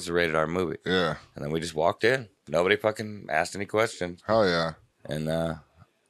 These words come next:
Speaker 1: I think we saw another movie after that, too, and I don't remember what it was. But here's the thing. I don't, the whole reason I told this story is I don't think I needed to lie to my dad. I could have just said, "Hey, we're going to see this movie called The Faculty," or something.
Speaker 2: Yeah.
Speaker 1: 'Cause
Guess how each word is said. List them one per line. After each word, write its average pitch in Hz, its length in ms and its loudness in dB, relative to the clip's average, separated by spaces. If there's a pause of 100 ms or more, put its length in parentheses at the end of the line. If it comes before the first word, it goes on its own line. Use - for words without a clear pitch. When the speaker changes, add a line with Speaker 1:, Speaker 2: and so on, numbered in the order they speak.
(240)
Speaker 1:
I 82 60 2
think 107 120 2
we 135 60 0
saw 113 160 4
another 85 300 4
movie 73 260 -2
after 73 240 -2
that, 69 240 -2
too, 85 180 4
and 73 100 2
I 71 60 0
don't 73 180 0
remember 73 260 -4
what 62 80 -4
it 64 60 -4
was. 69 320 0
But 65 280 -4 (160)
here's 107 220 2
the 82 80 -4
thing. 92 360 2 (520)
I 117 80 4
don't, 127 220 2 (140)
the 101 100 0
whole 104 120 6
reason 95 220 4
I 85 60 6
told 95 260 4
this 78 120 -6
story 98 320 4
is 71 160 -2 (200)
I 113 80 2
don't 151 180 0
think 139 160 0
I 95 80 2
needed 90 380 0
to 69 80 -2
lie 67 200 -4
to 64 100 -8
my 64 140 -8
dad. 62 340 -6 (180)
I 85 120 0
could 123 180 2
have 110 80 2
just 98 220 0
said, 90 160 2
"Hey, 101 200 4
we're 85 140 2
going 85 280 4
to 82 60 -2
see 85 200 -2
this 80 200 0
movie 80 240 0
called 76 200 0
The 69 80 -10
Faculty," 67 500 -2
or 60 80 -8
something. 85 300 -2
Speaker 2:
Yeah. 85 160 4 (440)
Speaker 1:
'Cause 90 140 0